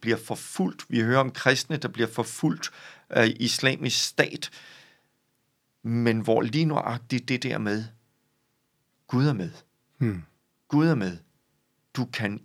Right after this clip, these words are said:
Speaker 1: ikke fratage mig min værdighed som menneske. Der tror jeg, at kristendommen har noget helt specielt.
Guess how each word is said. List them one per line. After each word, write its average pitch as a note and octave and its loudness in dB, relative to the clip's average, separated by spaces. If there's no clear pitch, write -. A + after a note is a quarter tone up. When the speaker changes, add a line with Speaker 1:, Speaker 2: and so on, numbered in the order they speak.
Speaker 1:
ikke D3+ 0
fratage - -2
mig F#2+ -8
min F2+ -8
værdighed F#2 -4
som - -12
menneske. - -10
Der C3 -6
tror - -8
jeg, - -8
at - -14
kristendommen - -10
har - -12
noget G#2 -10
helt - -12
specielt. - -6